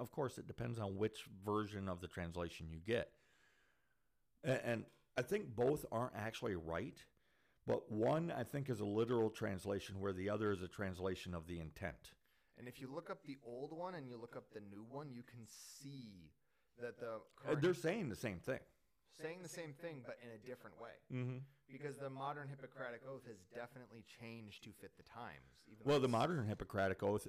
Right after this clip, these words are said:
Speaker 1: isn't even
Speaker 2: required.
Speaker 1: Well, it, it, yeah, one, it's not required. Two, it's not even, it, it, it really has nothing to do with the old Hippocrat-, with the original Hippocratic Oath. They've changed it so much and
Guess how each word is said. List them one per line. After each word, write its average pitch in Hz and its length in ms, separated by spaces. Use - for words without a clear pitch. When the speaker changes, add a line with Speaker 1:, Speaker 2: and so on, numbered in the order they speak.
Speaker 1:
isn't 110 240
even 95 400
Speaker 2:
required. 104 560
Speaker 1:
Well, 147 240
it, 139 220
it, 131 220
yeah, 123 200
one, 101 300
it's 85 160
not 90 200
required. 92 480
Two, 151 260
it's - 260
not 123 280
even, 113 500
it, 123 180
it, 123 240
it 117 180
really 135 340
has 117 200
nothing 113 340
to 95 80
do 120 180
with 127 180
the 101 180
old 104 220
Hippocrat-, 95 500
with 110 200
the 113 80
original 101 420
Hippocratic 87 560
Oath. 135 220
They've 87 200
changed 123 320
it - 120
so 110 200
much 104 360
and 87 100